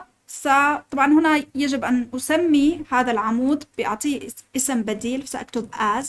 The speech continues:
as تعطي alias أو اسم بديل أو اسم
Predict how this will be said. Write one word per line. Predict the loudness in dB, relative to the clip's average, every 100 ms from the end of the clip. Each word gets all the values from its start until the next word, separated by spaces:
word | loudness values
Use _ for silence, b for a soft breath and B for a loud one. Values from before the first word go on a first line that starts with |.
| -12 _ b b b 2 4
as | 6 2 -8
تعطي | -8 -6 -6 -6 -2
alias | 0 0 -2 -2 -6 -6
أو | -4 -4 -4
اسم | -4 0 0 -2 b b
بديل | 0 0 0
أو | 0 -2 0
اسم | 0 0 -4